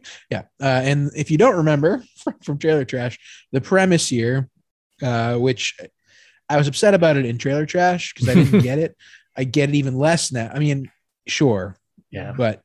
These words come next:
Speaker 1: I hate it anyway.
Speaker 2: Yeah.
Speaker 1: Uh, so the work, <laughs> the work of billionaire tech C E O Donovan Chalmers, uh,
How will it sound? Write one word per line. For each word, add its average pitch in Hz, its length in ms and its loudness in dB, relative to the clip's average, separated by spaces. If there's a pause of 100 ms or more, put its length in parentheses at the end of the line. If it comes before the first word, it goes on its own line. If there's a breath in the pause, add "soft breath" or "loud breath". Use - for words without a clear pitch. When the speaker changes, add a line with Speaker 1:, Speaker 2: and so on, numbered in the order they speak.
(120)
Speaker 1:
I 120 140 -4
hate 123 220 0
it 101 220 -12
anyway. 107 360 -4 (180)
Speaker 2:
Yeah. 92 200 -14 (220)
Speaker 1:
Uh, 113 220 -2
so 139 140 -2
the 131 100 0
work, 190 260 0
<laughs> - 1160 -12
the 139 80 -2
work 190 220 4
of 175 100 4
billionaire 160 460 2
tech 143 260 -2
C 127 360 -4
E 127 80 2
O 120 260 -2 (340 soft breath)
Donovan 160 440 0
Chalmers, 120 880 -4 (440 soft breath)
uh, 107 400 -6